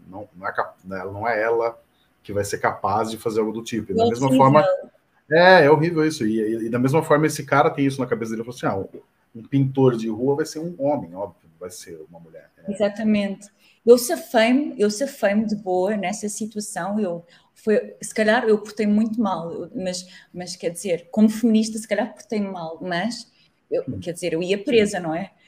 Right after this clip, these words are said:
Speaker 2: Portanto, foi, foi ali uma, foi uma camuflagem, eh, eh, usando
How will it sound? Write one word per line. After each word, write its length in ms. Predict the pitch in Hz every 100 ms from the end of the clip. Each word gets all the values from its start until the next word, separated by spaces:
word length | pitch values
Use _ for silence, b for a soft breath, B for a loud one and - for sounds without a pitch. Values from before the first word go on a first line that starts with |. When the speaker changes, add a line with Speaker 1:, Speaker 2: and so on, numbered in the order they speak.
| b
Speaker 2:
Portanto, 560 | 170 - - 202 208 -
foi, 300 | 226 214 214
foi 220 | 214 220
ali 200 | 214 220
uma, 540 | 220 214 220 226 - -
foi 160 | -
uma 140 | 226 233
camuflagem, 960 | 269 262 - 233 202 190 - 165 165 - _ -
eh, 560 | 190 180 - 180 -
eh, 40 | 202
usando 720 | 220 214 196 233 247 240 240